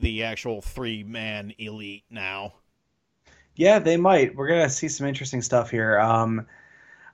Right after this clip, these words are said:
Speaker 2: yeah, the character development, I don't know where it's gonna go with these guys. The, I just thought Kenny was weird in this one. Yeah, it's like he's trying to do, like, a big departure j-, just because he got away from Adam Page, and it almost felt like a little much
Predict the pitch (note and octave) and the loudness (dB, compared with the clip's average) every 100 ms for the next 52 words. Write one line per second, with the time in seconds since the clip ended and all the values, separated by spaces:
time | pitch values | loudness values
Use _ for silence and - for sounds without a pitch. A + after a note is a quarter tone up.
0 | _ A3+ C#4 G3 - G#3 B3 A#3 G#3+ F#3+ | _ 4 6 6 4 6 6 6 4 4
1 | E3+ D3+ D#3 D3+ D3+ _ D3 D3+ C#3 D#3+ | 4 6 6 6 0 _ 0 0 2 0
2 | D3 D3 C#3+ C#3 C3+ C3+ B2 A2 A#2+ A#2+ | 0 -2 2 2 2 -2 -4 -2 -2 -2
3 | A#2 A2 A2 A2+ A2+ A2 G#2+ F#2 - - | -4 -4 0 2 2 0 -2 -4 -6 -12
4 | _ _ _ _ _ C3+ D3 - F3+ F3+ | _ _ _ _ _ 0 4 6 4 2
5 | - A3+ G#3+ F#3+ F#3 F3 F3+ D#3 A#2+ A2 | -2 2 4 4 2 0 2 2 0 0
6 | A#2 B2 C3+ C3+ C3+ C3+ C3 C#3+ C3 B2+ | 2 4 2 0 -2 -2 0 0 4 4
7 | A#2+ A#2+ D3 C3 - - - - C3 F#3 | 4 2 2 2 0 -20 -12 -6 -2 2
8 | F3+ C3+ D3+ D#3 B2+ G#2+ C3+ B2+ C3 - | 2 2 0 2 0 0 -2 0 -4 0
9 | B2 B2 - B2 A2 - - A#2 A#2+ B2+ | 0 0 -2 -4 -4 -12 -10 -8 -6 -2
10 | A#2 A#2 A#2+ A#2 A#2 A#2 A2+ A2+ A2+ A2 | 0 2 4 4 2 0 0 0 0 -2
11 | A2+ A2 A2+ A2+ A2 B2 C#3+ C#3 - - | -2 -2 -2 -2 4 4 6 2 2 4
12 | C#3 C3+ C#3 B2+ B2+ C3+ B2+ A#2 A2 A2+ | 4 4 2 2 2 2 2 2 2 4
13 | D3+ - - - | 4 0 -4 -8